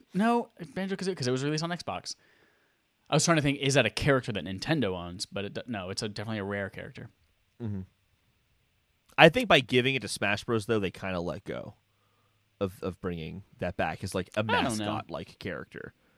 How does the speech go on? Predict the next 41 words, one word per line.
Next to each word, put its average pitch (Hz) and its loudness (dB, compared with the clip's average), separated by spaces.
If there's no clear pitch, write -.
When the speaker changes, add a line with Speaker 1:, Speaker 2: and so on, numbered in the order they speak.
Speaker 1:
I 190 -4
don't 262 -2
know. 104 -6
I 196 -4
don't 240 0
know. 202 0
Speaker 2:
I'm 160 10
not 226 6
saying 233 6
they're 202 6
not 170 6
bringing 190 4
it - 2
back. 95 4
Bringing 143 4
it 143 -2
back 127 6
as 110 -2
a 101 0
mascot-like 98 0
character. - -4
As, 127 4
like, 135 4
a 117 4
forefront, 127 2
like, 104 0
this 123 2
character 117 0
means 104 -4
Microsoft. - -6
Oh, 135 4
and 113 0
we 110 -2
also 101 0
gave 95 -2
him 90 -6
to 90 -10
Smash 98 -8
Bros - -10
for 104 -10
Nintendo. 92 -8